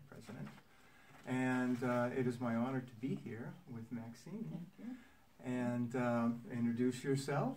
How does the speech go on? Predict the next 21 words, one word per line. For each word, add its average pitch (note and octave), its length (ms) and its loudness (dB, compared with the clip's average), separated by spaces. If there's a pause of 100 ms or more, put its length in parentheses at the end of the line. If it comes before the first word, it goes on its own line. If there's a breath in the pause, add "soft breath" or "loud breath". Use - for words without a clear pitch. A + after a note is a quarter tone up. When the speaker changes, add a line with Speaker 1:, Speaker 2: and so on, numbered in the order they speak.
Speaker 1:
and C3+ 160 4
we'll C#3+ 140 2
go D3+ 260 0
from F#3+ 160 -2
there. A#3 400 -2 (360)
Speaker 2:
I'm G#3 200 2
Maxine E3 560 -4
Lakin. E3 540 0 (460 loud breath)
I'm D#3 220 -4 (100)
past C#3+ 380 -4 (360)
president E3+ 600 -6 (100)
of D#3 160 -8
P E3+ 200 -4
M E3 160 -2
P E3+ 120 -6
C F#3 300 -6
at - 140 -6
one F3 180 -6
time, G3 480 -4
and D#3 240 -2
also D#3 580 -4